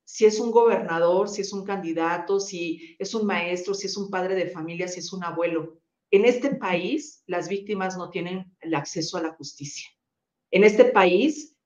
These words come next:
imagínate tú en el caso de Mónica Peiró, que lo abordo en este, en este libro. Mónica Peiró, eh, fue, le, le giraron una orden de aprehensión si ella seguía molestando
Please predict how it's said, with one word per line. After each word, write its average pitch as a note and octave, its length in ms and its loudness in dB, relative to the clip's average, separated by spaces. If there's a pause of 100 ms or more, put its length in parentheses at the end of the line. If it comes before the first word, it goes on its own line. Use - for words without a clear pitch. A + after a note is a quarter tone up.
imagínate G3+ 600 6
tú G#3+ 240 6
en G#3+ 140 8
el F#3+ 120 2
caso F#3+ 280 0
de F#3+ 80 2
Mónica G3 480 0
Peiró, E3 380 6
que F3 100 -4
lo D3+ 100 -4
abordo E3 320 6
en E3 60 0
este, E3 520 -2
en D#3+ 80 -2
este E3 260 -2
libro. E3+ 520 2 (280)
Mónica A3+ 440 2
Peiró, F3+ 640 4 (140)
eh, E3 480 4 (480)
fue, G#3+ 440 6
le, F3 280 2
le E3+ 80 0
giraron G#3+ 420 2
una A3 240 2
orden G#3 300 4
de F#3+ 60 0
aprehensión F3 500 -2
si G3 160 -2
ella G3+ 240 4
seguía F3+ 520 0
molestando G3 1160 2